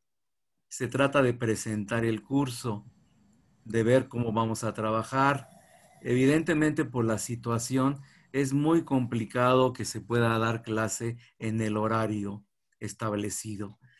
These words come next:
Pero eso sí, las clases que dé, las voy a dar en las horas que nos corresponde, para no interferir con ningún maestro. Para que si alguien se mete con mis horas, pues, este,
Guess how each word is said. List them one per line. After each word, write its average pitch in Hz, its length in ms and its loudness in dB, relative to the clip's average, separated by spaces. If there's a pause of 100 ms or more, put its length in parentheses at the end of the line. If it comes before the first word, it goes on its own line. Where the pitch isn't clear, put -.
(260)
Pero 131 200 6
eso 147 240 2
sí, 185 400 -2 (160)
las 113 260 -4
clases 135 460 0
que 160 240 0
dé, 151 300 2 (180)
las 107 240 -4
voy 131 220 2
a 123 100 6
dar 131 260 2
en 131 200 -2
las 117 240 -2
horas 160 340 4
que 120 140 -6
nos 107 180 -4
corresponde, 101 800 -8 (320)
para 117 240 -2
no 131 120 2
interferir 135 640 0
con 120 180 -2
ningún 110 300 0
maestro. - 440 -8 (600)
Para 113 300 -4
que 117 140 -4
si 139 160 -2
alguien 147 240 2
se 127 140 -4
mete 127 280 0
con 110 180 -4
mis 110 180 -4
horas, 180 340 0 (340)
pues, 107 220 -6
este, 113 420 -8